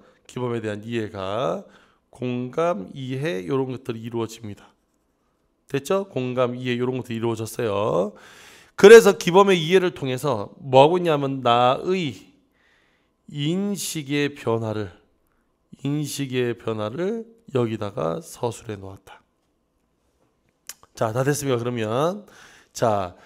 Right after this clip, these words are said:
그러면 여기서, 여기서 지금 임시의 내용을 통해서 요렇게 바뀌어갔다는 거 알겠죠? 그죠? 예, 인식의 변화가 왔어요. 자, 그럼 문제 한번 풀어보겠습니다. 십팔 번.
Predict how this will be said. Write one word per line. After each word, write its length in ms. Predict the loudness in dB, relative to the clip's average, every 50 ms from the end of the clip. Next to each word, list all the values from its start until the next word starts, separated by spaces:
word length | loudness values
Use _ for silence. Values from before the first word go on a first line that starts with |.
| -20 _ _ _ 2
그러면 320 | 6 6 8 8 6 6 6
여기서, 640 | 6 6 6 4 2 0 0 0 -4 -8 -4 4
여기서 340 | 6 6 6 6 4 0 0
지금 300 | -2 -2 -4 -4 -4 -4
임시의 480 | -4 -4 -4 -4 -4 -4 -2 0 0 2
내용을 360 | 4 2 2 2 2 -2 -2
통해서 320 | -4 -6 -4 -2 -2 -2
요렇게 300 | -2 0 -2 -2 -4 -6
바뀌어갔다는 560 | -8 -10 -8 -8 -4 -2 -2 0 0 0 0
거 80 | 0 0
알겠죠? 320 | 0 -2 -2 -4 -6 -8
그죠? 400 | -8 -6 -4 -4 -4 -4 -4 -6 -6
예, 120 | -4 -2 -2
인식의 400 | -2 -4 -6 -6 -4 -4 -4 -4
변화가 300 | -2 -2 -2 0 0 0
왔어요. 800 | 0 0 -2 -2 -2 0 2 2 2 2 2 0 0 -2 -4 -6 -12 -20 -20 -20 _
자, 300 | -2 0 2 2 2 -2 -6 -6
그럼 220 | -2 0 0 2
문제 180 | 0 2 4 4
한번 140 | 4 6 4
풀어보겠습니다. 480 | 2 2 2 0 -2 -4 -2 -2 -2
십팔 340 | -2 -4 -6 0 2 2 4
번. 540 | 6 6 6 6 6 6 6 4 2 -2